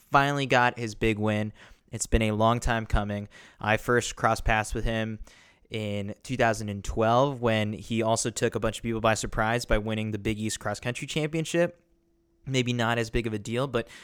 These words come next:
not too many people knew who he was. And so right after the race, I asked him, "Who are you?" He gave me a really nice answer. But then in January two thousand nineteen, he had a photo from that interview that he shared on Instagram and wrote, "I've been running as hard as I can ever since then to make sure no one has had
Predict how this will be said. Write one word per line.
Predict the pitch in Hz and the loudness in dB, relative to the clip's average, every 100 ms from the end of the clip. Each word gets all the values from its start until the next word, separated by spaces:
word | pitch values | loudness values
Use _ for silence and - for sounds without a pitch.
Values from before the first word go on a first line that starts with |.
| - | -4
not | 147 147 | 0 2
too | 151 | 0
many | 143 135 | 0 0
people | 135 135 | 0 0
knew | 131 131 | 0 2
who | 135 | 2
he | 127 | 2
was. | 117 127 147 - - - | 2 2 2 -4 -10 -12
And | 127 | -2
so | 123 131 | 2 4
right | 123 131 | 4 4
after | 131 123 131 | 4 0 -4
the | 113 | -2
race, | 120 120 - | 0 0 -2
I | 107 | 0
asked | 110 107 - | 0 0 -2
him, | 113 110 - - | -4 -4 -12 -4
"Who | - 127 | 4 6
are | 117 120 | 6 4
you?" | 127 165 196 | 0 -2 -6
He | 135 | -4
gave | 110 117 110 | 0 0 0
me | 110 | -2
a | |
really | 104 120 120 | -2 -2 0
nice | 117 113 110 | -2 -2 -2
answer. | 117 120 - 151 | -2 -4 0 6
But | 131 - | 8 8
then | 131 139 127 - - - _ - | 4 4 0 -6 -18 -20 _ -6
in | 123 | -4
January | 117 131 131 135 131 | 0 4 4 2 0
two | 123 123 | 0 2
thousand | 120 117 | 0 0
nineteen, | 113 110 135 127 120 113 - - - | -6 -2 -2 -2 -4 -8 -18 -14 -2
he | 120 | 0
had | 117 | 2
a | 110 | -2
photo | - 143 165 165 | 2 6 8 8
from | 156 143 143 | 6 2 2
that | 151 147 | 2 0
interview | 139 127 120 117 113 - _ | 0 -2 0 0 0 -6 _
that | 117 | -8
he | 107 | -6
shared | - 127 127 | -2 2 2
on | 127 | 2
Instagram | 120 113 120 110 110 107 | -2 -4 -2 0 0 0
and | 107 110 | -2 -2
wrote, | 104 104 - | 2 0 0
"I've | 107 104 | -6 -4
been | 107 107 | -4 0
running | 117 131 139 | 2 2 0
as | 107 - | -4 -2
hard | 120 123 | 2 2
as | 123 | 2
I | 120 | 0
can | - 117 110 | 0 -2 -2
ever | 110 113 117 | -4 -4 -4
since | 113 113 107 | -4 -6 -6
then | 110 107 | -6 -8
to | 113 | -6
make | 110 110 | -4 -4
sure | - 113 | -4 -4
no | 110 110 | -2 -2
one | 117 | -2
has | 117 113 | -4 -2
had | 107 | -4